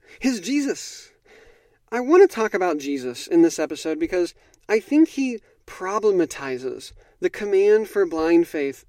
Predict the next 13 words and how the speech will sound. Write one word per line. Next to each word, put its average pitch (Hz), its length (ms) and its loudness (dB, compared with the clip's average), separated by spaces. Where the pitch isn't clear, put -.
in 196 200 2
both 196 320 -2
theology 214 720 0
and 233 180 2
economics, 117 720 -10
instead 190 680 0
of 165 220 -8
affirming 143 580 -8
it. 57 160 -14
As 269 180 -4
I 320 60 2
mentioned 220 380 -2
earlier, 123 420 -4